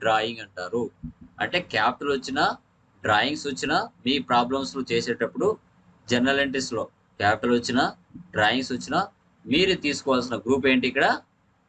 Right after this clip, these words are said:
క్యాపిటల్ తీసుకోవాలి. So క్యాపిటల్ వచ్చినా,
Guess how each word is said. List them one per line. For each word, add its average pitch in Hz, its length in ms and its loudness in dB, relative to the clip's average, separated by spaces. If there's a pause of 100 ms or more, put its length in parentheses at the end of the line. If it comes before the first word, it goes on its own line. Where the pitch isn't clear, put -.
(100)
క్యాపిటల్ 113 520 0
తీసుకోవాలి. 98 460 -10 (800)
So - 140 0 (200)
క్యాపిటల్ 123 440 0
వచ్చినా, 135 240 -6